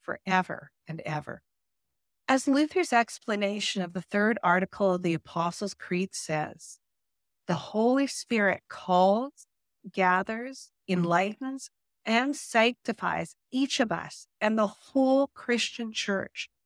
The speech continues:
preserving us in unity with Jesus Christ, who daily forgives our sins, and on the last day will raise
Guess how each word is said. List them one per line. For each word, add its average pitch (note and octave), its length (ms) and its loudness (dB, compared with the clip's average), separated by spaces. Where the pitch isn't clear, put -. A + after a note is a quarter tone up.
preserving A#3+ 640 2
us A3+ 300 2
in A3 160 2
unity F#3+ 680 -2
with F3 220 -6
Jesus F3 440 -4
Christ, - 640 -10
who A#3 180 0
daily A#3 500 4
forgives G3+ 520 -4
our F#3+ 260 0
sins, E3+ 560 -4
and A3 160 4
on A3 160 6
the G#3+ 100 4
last G#3 640 2
day G3+ 360 0
will F3+ 360 0
raise A3 400 0